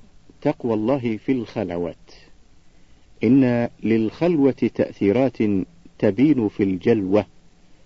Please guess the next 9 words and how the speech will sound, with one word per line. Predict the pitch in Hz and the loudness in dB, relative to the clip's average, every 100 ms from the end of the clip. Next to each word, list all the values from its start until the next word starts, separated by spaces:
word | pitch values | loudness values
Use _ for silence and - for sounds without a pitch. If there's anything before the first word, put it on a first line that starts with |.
| - _ - | -20 _ 0
كم | 135 | 2
من | 127 120 110 | 4 2 2
مؤمن | 139 - 120 113 107 | 0 0 0 0 0
بالله | 104 101 131 113 92 | 0 0 0 0 -2
عز | 117 107 | -2 0
وجل | 98 92 87 120 113 - - | 0 0 0 -2 -2 -6 -4
يحترمه | 107 98 - 113 107 139 120 104 127 151 - - | -2 -2 -4 -2 2 2 0 0 0 0 -6 -8
عند | 98 107 139 110 | -2 0 2 2
الخلوات، | 101 - - 98 95 123 131 | 0 0 -2 0 2 2 0